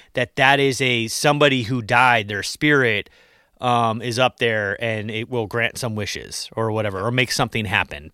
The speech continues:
bad or good or what, or not good, obviously, but bad. And I was just like, "Wow, they really went for that." Like, I always thought the Aurora Borealis was this, like, cool, awesome thing that I can't wait to see on a bucket list of my life.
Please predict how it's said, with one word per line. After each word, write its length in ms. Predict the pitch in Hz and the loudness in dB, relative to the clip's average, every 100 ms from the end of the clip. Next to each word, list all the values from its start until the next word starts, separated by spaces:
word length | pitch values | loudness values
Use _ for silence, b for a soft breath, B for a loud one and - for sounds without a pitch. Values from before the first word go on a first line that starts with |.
| - | 0
bad 380 | 110 104 104 | 2 4 2
or 100 | 87 101 | 0 -6
good 280 | 110 101 | -4 -4
or 100 | 98 | -4
what, 140 | 95 104 | -8 -8
or 220 | 139 120 | -4 -4
not 300 | - 92 85 | -4 -6 -6
good, 180 | - 95 | -6 -6
obviously, 440 | 82 85 76 - 85 | -4 -6 -8 -16 -18
but 160 | 92 | -10
bad. 280 | - 113 78 B B B B | -2 -2 -2 B B B B
And 100 | - | 2
I 60 | 151 | 4
was 120 | 139 | 4
just 180 | 143 - | 0 2
like, 240 | 147 135 | 2 2
"Wow, 340 | 127 180 226 143 | 4 6 8 8
they 120 | 160 | 6
really 440 | 208 220 202 156 139 | 6 6 6 6 2
went 340 | 147 117 175 | 0 2 2
for 140 | - | 4
that." 280 | 143 135 123 | 4 4 4
Like, 140 | 123 117 | 0 0
I 120 | 135 175 | 4 6
always 200 | 165 - | 6 4
thought 200 | 151 - | 2 2
the 100 | 135 | 2
Aurora 300 | 135 139 123 | 4 4 4
Borealis 520 | 127 127 127 123 123 | 4 4 6 4 2
was 140 | 117 | -6
this, 180 | 117 107 | -8 -6
like, 200 | 104 - | -4 -6
cool, 480 | - - 156 143 135 | -10 -6 -2 0 0
awesome 380 | 117 123 - 113 | 2 0 0 -6
thing 260 | 127 135 120 | 0 0 0
that 80 | |
I 60 | 101 | -4
can't 220 | - 123 | -4 -6
wait 120 | 120 | -6
to 80 | 104 | -8
see 340 | - 143 127 107 | -6 -2 0 0
on 140 | 101 | -4
a 40 | 98 | -2
bucket 280 | 135 131 | 0 -2
list 200 | 113 104 | -4 -10
of 60 | 92 | -8
my 80 | 92 | -6
life. 440 | 101 123 92 - | -2 0 -2 -8